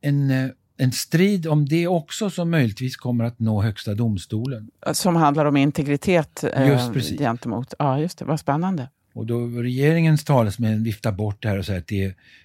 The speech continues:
Speaker 1: det här är en kris och det är <clears throat> pedantiskt att haka upp sig på sånt. Och, och de, de stora b-, bolagen i, i U S A och England, de kommer ju inte att använda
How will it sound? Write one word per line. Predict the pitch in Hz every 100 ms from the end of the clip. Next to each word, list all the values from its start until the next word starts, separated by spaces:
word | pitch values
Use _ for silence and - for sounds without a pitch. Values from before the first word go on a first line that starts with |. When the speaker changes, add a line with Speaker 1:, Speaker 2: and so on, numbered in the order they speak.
| _
Speaker 1:
det | 95
här | 107
är |
en | 98
kris | 87 107 104 104 76 -
och | 95
det | 90
är | 92 78 - _ _ _ _ _ _ _ _
<clears throat> | - - 117 123 - - _ -
pedantiskt | 131 107 101 104 117 101
att | 104
haka | 95 95 87 113
upp | 82
sig | -
på | 92 104
sånt. | 113 113 104 101
Och, | 107 - - - _
och | 110
de, | 107 110 113
de | 113 117
stora | 101 139 113 110
b-, | 90 - - - -
bolagen | 135 123 110 107 113 131
i, | 120
i | 113 110 117 127
U | 113
S | 98
A | 131
och | 117
England, | 101 110 113
de | 113 117
kommer | 117 120
ju |
inte | 110 107
att | 110
använda | 95 90 90 90